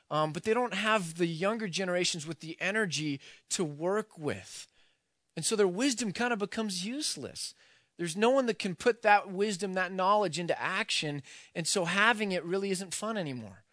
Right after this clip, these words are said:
And so those older generations lose out. So the marks of the church, I would just add in inclusivity, and you're gonna realize really quick that an affinity group,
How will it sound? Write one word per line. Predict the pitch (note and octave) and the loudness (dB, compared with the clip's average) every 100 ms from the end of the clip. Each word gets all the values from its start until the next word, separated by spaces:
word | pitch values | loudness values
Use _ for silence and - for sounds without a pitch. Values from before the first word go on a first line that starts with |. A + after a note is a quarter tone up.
| _ _ _ _ _ _ | _ _ _ _ _ _
And | D#3+ | -6
so | - | -4
those | F#3+ F3+ | 0 0
older | F#3+ G3+ | 0 -2
generations | E3+ F3+ F3 E3+ F3 F3+ C#3+ | -2 -2 0 0 0 -2 -6
lose | D#3 D#3 D#3 | -4 0 4
out. | D3+ - - - | 4 2 -12 -8
So | - G#3+ G3+ | 2 6 8
the | F#3 | 8
marks | G#3+ C4 - | 8 8 4
of | G3+ | -2
the | |
church, | E3+ A#3+ G3+ G3+ | 2 4 6 6
I | F#3+ | 4
would | G#3+ | 4
just | F#3 G3 F3 | 2 -2 4
add | F#3 | 6
in | F#3+ | 6
inclusivity, | F3+ F3+ - G#3 - A3 G#3 E3 D3 - - - | 4 -2 -2 -2 2 4 4 4 2 -2 -16 -10
and | - | -2
you're | F3+ | 2
gonna | F#3+ F3 | 4 2
realize | F#3 G#3+ F#3 D#3+ | 4 8 8 6
really | F#3+ E3+ | 2 -2
quick | - G#3 E3+ | 2 4 4
that | D#3+ D#3+ | 2 -2
an | D#3 | -2
affinity | D3+ - A3 A3+ G3 D3 | -4 -4 -2 0 0 -2
group, | C3+ C#3 | 0 -2